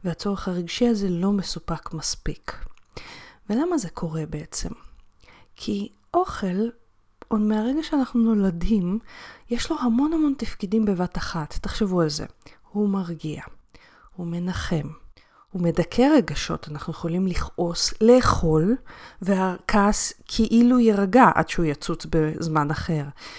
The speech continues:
אוכל מאלחש תחושות. הרבה מאוד אנשים אוכלים עד לתחושה של כבש, ואז צונחים כזה כי זה מעייף, וזה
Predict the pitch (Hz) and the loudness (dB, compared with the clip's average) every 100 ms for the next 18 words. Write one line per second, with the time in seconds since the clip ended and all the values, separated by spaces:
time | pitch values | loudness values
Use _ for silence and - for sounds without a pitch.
0 | - - - - - 226 - 311 302 262 | -16 -16 -18 -20 -8 -4 0 2 4 4
1 | 202 170 - 277 - - - 165 - 156 | 2 -4 -4 0 0 0 -6 -4 -4 -4
2 | 147 - - - - 185 180 190 202 202 | -6 -10 -12 -16 -4 -2 2 2 4 4
3 | 214 202 - 233 226 190 - - 180 185 | 2 2 2 2 2 2 2 2 0 2
4 | 240 233 - - - - 214 254 269 - | 2 0 -10 -16 -18 -6 -2 -2 -4 -4
5 | - 233 247 254 - 190 160 165 240 - | -2 0 0 -2 -2 -2 0 0 0 -2
6 | - - 175 170 202 - 247 254 - - | -4 -8 -10 -2 0 2 0 -2 -6 -2
7 | - 208 190 - - 254 277 262 202 196 | 2 4 2 -2 2 4 4 2 0 -2
8 | - 190 170 175 160 165 165 170 196 175 | -2 -6 -6 -8 -8 -6 0 2 2 4
9 | - - - - - - - - 185 170 | 2 0 -8 -14 -16 -18 -20 -10 -6 -4
10 | 175 | -4